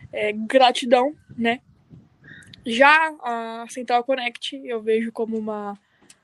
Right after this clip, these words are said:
uma agência expandida, eu vejo como aquela empresa que todos, é, produtores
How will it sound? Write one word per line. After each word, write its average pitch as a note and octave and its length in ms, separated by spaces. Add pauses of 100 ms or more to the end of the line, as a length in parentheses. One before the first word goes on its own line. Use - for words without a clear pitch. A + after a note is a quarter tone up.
(160)
uma A3 160
agência G#3+ 640 (340)
expandida, A#3+ 840 (440)
eu G#3+ 140
vejo A3 380
como A3+ 480
aquela A#3 280
empresa A#3 460
que - 120 (260)
todos, C4+ 720 (340)
é, A3 120
produtores B3+ 1200